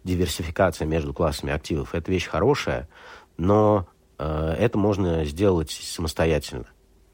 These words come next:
И, соответственно, ну, во-первых, не платить комиссию дополнительную, а во-вторых, э, устранить вот такой вот,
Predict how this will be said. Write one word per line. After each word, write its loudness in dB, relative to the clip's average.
И, 2
соответственно, 0
ну, -4
во-первых, -2
не -6
платить -6
комиссию 0
дополнительную, -4
а 2
во-вторых, -4
э, -6
устранить -4
вот -12
такой -4
вот, -6